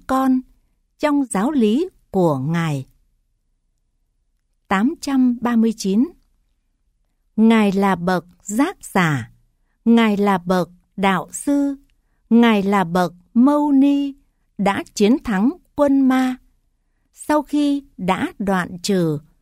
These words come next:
vượt qua biển sanh tử, Ngài giúp quần sanh này cùng vượt qua bể khổ. Tám trăm bốn mươi. Sanh y Ngài vượt qua,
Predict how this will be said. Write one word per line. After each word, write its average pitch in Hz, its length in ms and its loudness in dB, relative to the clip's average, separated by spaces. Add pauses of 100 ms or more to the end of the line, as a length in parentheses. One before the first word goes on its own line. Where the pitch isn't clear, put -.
(220)
vượt 185 460 -2
qua 285 440 0
biển 170 420 0
sanh 269 440 -2
tử, 160 380 -2 (600)
Ngài 208 320 0
giúp 269 280 -4 (200)
quần 175 280 0
sanh 269 380 -2
này 160 340 -2 (580)
cùng 214 280 2
vượt 175 260 -2 (180)
qua 285 360 0 (120)
bể 175 440 0
khổ. 151 360 -4 (1700)
Tám 214 340 0
trăm 262 360 0
bốn 185 200 0
mươi. 247 340 2 (1160)
Sanh 285 360 0
y 285 400 -2 (260)
Ngài 208 440 0
vượt 175 520 -2
qua, 277 320 -2